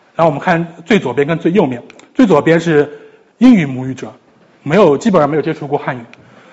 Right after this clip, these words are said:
右边是中文，就是说 Mandarin bilinguals，但是他们是在台湾测，所以说，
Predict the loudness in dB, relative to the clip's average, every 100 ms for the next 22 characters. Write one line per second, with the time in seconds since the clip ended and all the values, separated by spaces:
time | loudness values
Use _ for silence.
0 | _ _ 6 6 4 2 2 -2 -4 -2
1 | 0 -2 -4 -12 _ _ _ -20 _ _
2 | _ _ _ _ 0 2 2 0 -4 -6
3 | -2 -2 2 2 2 0 -6 -4 -2 0
4 | 0 0 -2 -4 -6 -6 -6 -10 -4 0
5 | 0 -2 -4 -4 -2 -2 -2 0 -2 0
6 | 0 2 0 -4 -8 -6 -6